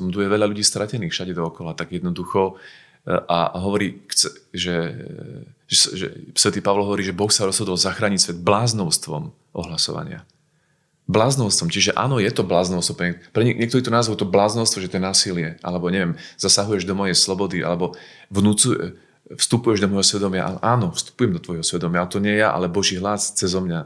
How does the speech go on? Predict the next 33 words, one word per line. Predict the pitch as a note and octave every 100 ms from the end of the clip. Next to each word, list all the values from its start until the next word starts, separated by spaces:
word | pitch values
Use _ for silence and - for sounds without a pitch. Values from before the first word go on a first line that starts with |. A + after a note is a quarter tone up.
| - _ -
vstupuje | - - F#2
do | F2
tvojho | E2+ E2+
svedomia, | F#2 F2+ F2
alebo | F2 F2+
ťa | F2+
chce | - F#2+
zachrániť. | F#2 - G2+ F#2+ D2+
Jasné. | F#2+ A#2+ F#2 - -
Ako | - B2+ B2
inak | A#2+ G#2+ F#2
sa |
k | F#2 F#2
tebe | F2+
dostanem, | F2+ - F#2 F2 E2 - - - -
ak | - F#2
ten | - F#2
hlas | G#2 A2
nevstupí | G2+ - F2
do | F#2+
tvojho | F#2 G2
srdca | F2+ G2+ F2
a | F2+
svedomia? | F2+ F2 F2
Áno, | G#2 A#2+ F2+ - - _ _
v | - G#2+
istom | A2+
slova | G#2+ A2 G#2+
zmysle | G2+ G#2+ - G#2+
prekračujem | G#2+ A2+ A2+ A#2
hranice. | F#2 E2+ E2 - D#2 - _
Áno, | D#2+ C#3
áno, | A#2 B2 G#2